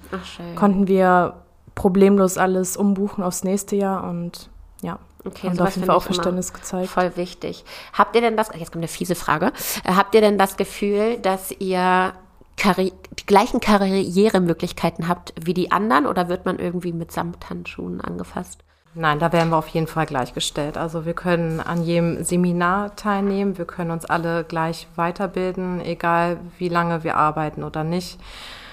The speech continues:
Speaker 3: Das ist alles möglich.
Speaker 1: Sehr gut. Habt ihr denn Tipps an andere Mamis, die ihr irgendwie in der Zeit gelernt habt oder die ihr vielleicht schon gerne vorher gewusst hättet?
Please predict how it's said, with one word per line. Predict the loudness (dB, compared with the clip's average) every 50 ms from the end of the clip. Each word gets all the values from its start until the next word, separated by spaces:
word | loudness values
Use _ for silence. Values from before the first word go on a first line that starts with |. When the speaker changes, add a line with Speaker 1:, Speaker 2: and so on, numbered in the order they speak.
| -20 -20 -20 -20 -20 -20 -20 -20 -20 -20 -20 -20 -20 -20 -14
Speaker 3:
Das | -12 -12 -10 -10
ist | -8 -6
alles | -6 -6 -6 -8 -8 -10
möglich. | -10 -10 -10 -10 -12 -14 -12 -14 -16 -16 -16 -18 -18 -18 -18 -4 0
Speaker 1:
Sehr | 2 2 4 2 2
gut. | 0 -2 -2 -2 -4 -8 -12 -12 -12 -10 -10 -12 -12 -14 -4 2
Habt | 2 2 2 2 -2 0 4
ihr | 4 6 6
denn | 6 4 2 0
Tipps | -2 0 0 0 0 0 -4 -6 -6 -4 -2 0
an | 0 0 0 -4 -2 0
andere | 0 0 0 0 -4 -4 -4 -4
Mamis, | -4 -4 -4 -2 -2 0 0 0 -2 -4 -6 -8 -10 -16 -20 -20 -20 _ -20 -20 -20 -20 -20 -20 -20 -20 -20 -20
die | -16 -6 -2 -2 -2 -2
ihr | 0 2 4 4 6 6 4 4 2 2
irgendwie | 2 0 2 2 0 0 0
in | 0 0
der | 0 -2 -2
Zeit | 0 2 4 2 2 2 0 2
gelernt | 2 4 4 4 4 4 4 4 2 2 2 2
habt | 2 2 2 0 -6 -10 -10 -10 -12 -14 -14 -14 -14 -14 -16 -16 -18 -20 -6 4
oder | 6 8 8 8 6
die | 2 2 2
ihr | 2 2
vielleicht | 4 4 4 4 4 2
schon | 0 0 0 2
gerne | 2 2 2 2
vorher | 2 0 2 2 4 4 4
gewusst | 4 2 0 0 0 0 0 -2 -4 -6 -8
hättet? | -6 -4 -4 -4 -4 -4 -8 -10